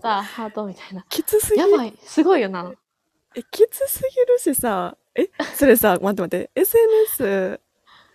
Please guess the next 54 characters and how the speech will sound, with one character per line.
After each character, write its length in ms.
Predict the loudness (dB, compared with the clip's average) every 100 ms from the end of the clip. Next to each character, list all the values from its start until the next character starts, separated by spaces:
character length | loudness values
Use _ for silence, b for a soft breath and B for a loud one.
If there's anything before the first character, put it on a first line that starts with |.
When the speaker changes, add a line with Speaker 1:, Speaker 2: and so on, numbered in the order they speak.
| b _ _ -2
Speaker 2:
フ 100 | 2
ォ 20 |
ロ 120 | 4
ー 20 | 2
は 80 | 0
し 40 |
て 100 | -4
な 100 | -6
い 40 | -6
や 80 |
ん 60 | -6
な、 120 | -8
そ 120 | -8
の 120 | -10 -10
子 120 | -12
の。 160 | -16 _
Speaker 1:
し 60 |
て 100 | -10 -8
な 180 | -10
い。 80 | -14 _ _ -8
で、 80 | -6 -2
Speaker 2:
え、 40 |
Speaker 1:
あ 60 | 0
の、 40 |
Speaker 2:
鍵 220 | 4 4
か 100 | 2
け 100 | 0
て 80 | 2
な 120 | 0
い 60 | -2
ん 20 |
や。 60 | -4
Speaker 1:
鍵 100 | -8
外 80 |
し 20 | -12
て 60 |
て、 60 | -12
そ 140 | -12
の 60 | -10
時。 340 | -12 -14 -18 _ _ _ _ _ _
あ 160 | -16 -10
の、 80 | -8
別 180 | -6
れ 120 | -6 -4
て 100 | -4
か 80 |
ら 280 | -4 -6 -8 -12
鍵 240 | -8 -8
を 40 |
外 200 | -10 -14
し 60 | -16
て 100 |
て。 80 |
Speaker 2:
い 20 | -18